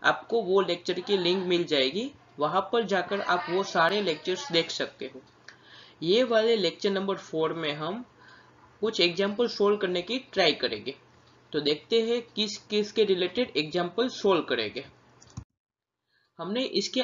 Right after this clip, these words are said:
आगे वाले lecture में देखा था कि empty set किसको कहते हैं। अब empty set का दूसरा नाम था null set और void सेट।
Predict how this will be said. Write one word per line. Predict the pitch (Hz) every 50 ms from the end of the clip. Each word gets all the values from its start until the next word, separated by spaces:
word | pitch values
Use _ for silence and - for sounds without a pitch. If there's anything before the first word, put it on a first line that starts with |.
| - -
आगे | 180 185 185 202 220
वाले | 208 214 220 226 220
lecture | 208 185 180 - - 220 196
में | 202 202 180
देखा | 160 156 151 - 175 160
था | 151 196 208
कि | 202 - - - -
empty | 147 156 170 180 - 226 220 208
set | 208 - 220 214 208 -
किसको | - - 196 196 - - - 190 165
कहते | - - 127 123 - - 113
हैं। | 139 143 135 - - - _ _ _ - - - - - -
अब | - 143 - 139
empty | 151 160 170 - 208 202
set | 202 214 196 202
का | - 208
दूसरा | 185 190 196 196 196 196 202 196
नाम | 196 196 196 196
था | 196 202
null | 165 151 151 160 165 - 185
set | 180 - 214 208 220 214 - - -
और | 185 202 208
void | 190 180 185 190 175 151 -
सेट। | - - - 127 104 - -